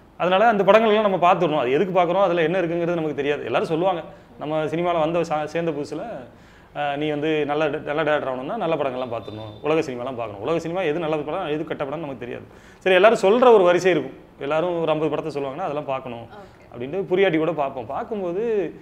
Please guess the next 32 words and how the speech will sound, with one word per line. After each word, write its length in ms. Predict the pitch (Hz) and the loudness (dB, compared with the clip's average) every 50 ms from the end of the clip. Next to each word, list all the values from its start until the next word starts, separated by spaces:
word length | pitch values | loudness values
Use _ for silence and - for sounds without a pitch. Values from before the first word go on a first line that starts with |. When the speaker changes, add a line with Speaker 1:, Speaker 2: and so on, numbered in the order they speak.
| - - - - - | -20 -20 -20 -20 -14
Speaker 1:
அது 340 | - 147 151 156 156 156 160 | -8 -6 -4 -2 -2 -2 -2
எண்பத்தி 180 | 185 226 226 226 | -2 -2 0 0
எட்டுல, 480 | 202 170 196 190 202 214 208 196 196 - - - - - - - - - - 160 | 0 0 0 0 0 0 0 -2 -4 -8 -12 -20 -20 -20 -20 -20 -20 -20 -20 -16
அஹ், 140 | 151 147 147 | -14 -10 -8
எடுக்கப்பட்ட 680 | 156 156 165 160 156 151 135 156 151 147 143 135 131 127 104 | -6 -6 -4 -4 -6 -6 -4 -2 -2 -2 -2 -4 -6 -8 -10
சினிமா 320 | - - - 131 143 131 | -12 -12 -10 -10 -8 -8
அது. 140 | 107 98 92 104 131 196 254 247 254 - - - - - - - - - - - - - - | -10 -10 -12 -12 -14 -14 -14 -16 -18 -20 -20 -20 -20 -20 -20 -20 -20 -20 -20 -20 -20 -20 -18
அஹ், 600 | 143 135 127 127 123 123 120 120 120 120 123 151 143 | -16 -16 -14 -14 -12 -12 -12 -12 -12 -12 -10 -10 -8
ஆஸ்கார் 420 | 135 139 147 147 147 - 160 135 | -6 -4 -4 -4 -2 -2 -2 -2
வாங்கின 200 | 127 117 113 110 | -2 -4 -6 -6
படம் 200 | 101 101 101 92 | -8 -10 -10 -12
அது. 300 | 82 90 92 - - - - - - - | -14 -16 -18 -20 -20 -20 -20 -20 -16 -8
Best 200 | - 131 120 151 | -8 -8 -8 -8
Foreign 220 | - 135 127 117 | -6 -6 -6 -6
Language 280 | 120 117 110 107 101 107 | -6 -10 -10 -10 -10 -10
Oscar 240 | 104 104 - 117 104 | -12 -12 -12 -14 -14
வாங்கினது. 380 | 98 92 92 92 104 139 208 - | -14 -16 -16 -16 -16 -14 -14 -10
அந்த 240 | - 170 208 220 220 | -6 -4 0 2 2
இயக்குனர் 380 | 196 233 277 214 262 247 247 | 4 2 2 2 4 4 6
அவர் 220 | 254 233 214 208 196 | 6 6 6 4 4
படத்தை, 340 | 185 196 202 190 220 214 | 4 2 4 4 4 4
அவர், 300 | 214 202 185 160 190 208 | 6 6 4 2 2 0
அது 180 | 185 165 170 175 | 0 -2 -2 -2
கதை 220 | 165 175 185 233 | 0 2 2 4
நடக்கிற 300 | 247 226 214 208 208 208 | 4 4 2 2 2 2
காலகட்டமா 340 | 170 180 175 180 175 156 170 | 2 2 0 0 0 -2 -2
ஆயிரத்தி 400 | 202 190 190 196 170 196 185 165 | 0 0 0 0 0 -2 -2 -2
தொள்ளாயிரத்தி 40 | 165 | -2
முப்பதுல 320 | 165 170 165 214 208 196 | -4 -2 0 2 2 2
நடக்கிறத 600 | 180 165 147 139 135 131 135 139 131 139 131 131 127 | 2 2 0 0 -2 -4 -6 -8 -6 -6 -6 -6 -6
எழுதியிருப்பாரு 260 | 120 117 117 98 101 | -6 -8 -10 -10 -10
அவர். 140 | 95 87 | -12 -12